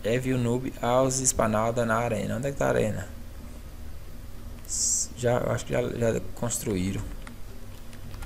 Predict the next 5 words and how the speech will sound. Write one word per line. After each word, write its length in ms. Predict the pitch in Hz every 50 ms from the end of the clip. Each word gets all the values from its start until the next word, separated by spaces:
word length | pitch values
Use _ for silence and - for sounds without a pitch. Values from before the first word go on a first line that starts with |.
| - - -
Já 100 | 107 104
destruíram 540 | 104 107 - - - 110 92 90 101 101 101
rapidão. 340 | 95 95 - - - - - - -
Um, 300 | 123 123 123 123 120 120 120 - - - - - - - - - - - - - - - - - - - - -
dois, 720 | 107 110 107 101 101 101 101 104 110 - - - - -